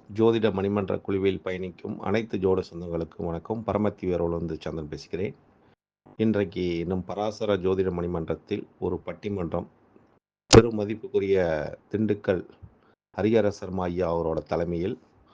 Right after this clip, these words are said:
ஜோதிட பட்டிமன்றம். தலைப்பு என்று பார்க்கும்போது, ஜோதிடத்தின் நிலை யார்? ஜோதிடத்தின் நிலை யார் அப்படின்னா, தெரிந்து கொள்வோரா,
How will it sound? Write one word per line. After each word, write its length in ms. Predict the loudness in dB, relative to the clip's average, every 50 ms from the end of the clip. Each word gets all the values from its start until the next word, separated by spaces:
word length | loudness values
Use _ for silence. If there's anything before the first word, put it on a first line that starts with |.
| -20 _ _ _ -2
ஜோதிட 320 | 2 2 4 4 2 0 0
பட்டிமன்றம். 680 | -2 -2 -6 -6 -6 -8 -6 -6 -6 -6 -6 -8 -8 -10 -14 -20 -20 -20 _ _ _ -20 -20 -20 _ _ _ _ 0
தலைப்பு 340 | 2 4 4 4 4 4 2
என்று 240 | 2 4 2 0 2
பார்க்கும்போது, 840 | 2 0 0 -2 -6 -2 0 0 2 2 0 0 0 -2 -4 -6 -10 _ _ -20 -20 -20 -20 -20 _ _ _ _ _ _ _ _ _ _ _ _ _ _ 0
ஜோதிடத்தின் 720 | 4 6 6 6 6 2 0 0 -2 -6 -2 -2 0 2 2
நிலை 360 | 2 4 4 4 2 0 -4 _ _ _
யார்? 360 | -8 -4 -2 0 -2 -2 -4 _ _ _ -20 -20 -20 _ _ _ _ _ _ _ _ _ _ _ _ _ _ _ _ -8 0
ஜோதிடத்தின் 520 | 4 4 4 4 4 2 0 0 2 2
நிலை 260 | 4 4 4 4 4
யார் 280 | 2 2 2 2 0 -2 _ -6
அப்படின்னா, 580 | -4 -2 -2 -2 -2 0 0 0 0 -2 -4 -8 -12 -18 _ -20 -20 -20 _ _ _ _ _ _
தெரிந்து 360 | -2 -2 0 2 2 0 0 0
கொள்வோரா, 580 | 2 2 2 4 4 4 4 4 2 0 -2